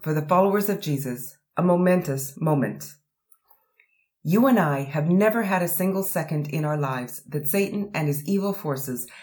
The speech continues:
haven't been trying to attack us, deceive us, manipulate us,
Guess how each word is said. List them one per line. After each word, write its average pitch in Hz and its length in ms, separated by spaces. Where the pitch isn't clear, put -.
haven't 180 340
been 185 140
trying 147 280
to 147 140
attack 151 360
us, 151 280
deceive 151 420
us, 143 260
manipulate 160 680
us, 135 240